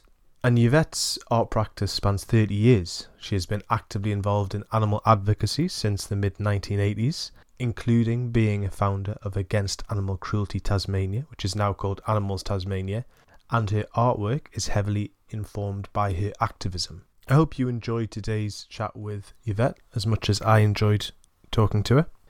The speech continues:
If you do find value in this podcast, please do follow, subscribe, please leave a review if you can,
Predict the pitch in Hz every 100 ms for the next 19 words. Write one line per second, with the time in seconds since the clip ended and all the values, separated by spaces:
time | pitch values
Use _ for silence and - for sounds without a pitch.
0 | _ - 156 160 143 123 - _ _ -
1 | 147 170 131 110 113 110 110 107 107 -
2 | 110 - 160 - - - - - _ -
3 | - 139 123 - - 107 120 185 - -
4 | _ - - 107 107 113 120 131 _ -
5 | - 101 - 113 117 117 120 - - 123
6 | 113 117 113 107 110 101 117 123 - -
7 | 127 170